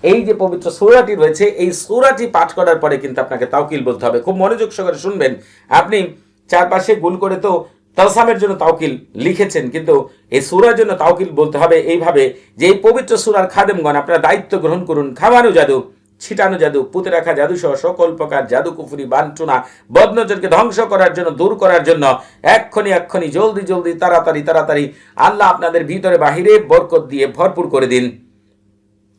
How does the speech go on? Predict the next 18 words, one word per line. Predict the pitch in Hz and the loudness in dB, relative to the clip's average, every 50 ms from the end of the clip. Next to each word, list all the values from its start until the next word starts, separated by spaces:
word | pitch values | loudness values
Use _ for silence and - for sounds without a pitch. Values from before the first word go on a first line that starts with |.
| - - - | -20 -6 -4
আপনারা | 123 135 - 180 175 160 | -2 0 0 2 2 4
হচ্ছে | 147 160 160 - 160 143 131 - - - _ _ - _ | 4 2 2 0 -2 -4 -4 -4 -8 -16 _ _ -10 _
এই | - 156 165 151 - - - _ _ _ _ _ _ _ _ - | -2 -2 -2 -2 -6 -10 -16 _ _ _ _ _ _ _ _ 2
কথাটি | 147 165 160 196 180 196 190 | 2 2 2 2 0 2 2
আরবিতে | 151 151 165 - 170 165 170 | 4 4 2 2 -2 -2 0
বলতে | 156 139 170 175 - 196 | 2 2 0 2 0 0
চাইলে | 185 190 175 175 160 | 0 2 2 2 4
বলবেন, | 151 156 147 147 147 143 | 4 4 4 2 0 2
"তাওয়াক্কালু | 147 180 202 226 226 220 - 214 202 185 170 | 2 4 4 4 4 2 2 -2 -2 -2 -2
খুদ্দামা | - 202 208 185 185 185 170 165 | -2 -2 -2 2 2 2 2 2
হাযা | 151 - 156 170 190 185 180 175 170 165 - - - - - _ _ _ _ _ _ _ _ - | 0 0 2 2 4 4 6 4 4 4 4 2 0 -2 -10 _ _ _ _ _ _ _ _ 0
সূরাতি | 196 196 196 190 165 - 165 | 2 2 2 2 0 -2 -6
শরীফ, | 151 - - 185 165 151 143 147 - _ | -10 -2 0 0 0 0 -2 -4 -6 _
আতাকজিয়াতু | 151 170 170 - 220 233 233 226 214 196 160 156 190 185 180 175 170 | 0 0 2 4 4 4 4 4 0 -2 -2 0 0 0 0 0 -4
সাহরিয়াতু | - - 214 196 185 175 185 180 170 170 160 170 170 165 | -2 2 2 2 2 2 0 0 0 0 -2 -4 -6 -6
সাহসুল | 160 - 202 202 180 - 190 175 170 160 | -6 -6 -6 -6 -6 -6 -6 -8 -6 -2
রাসু | 165 165 156 - - 180 170 | -2 -2 -2 -4 -6 -12 -10
সাহরি, | - - 185 175 170 170 151 | -4 -2 0 0 0 -2 -4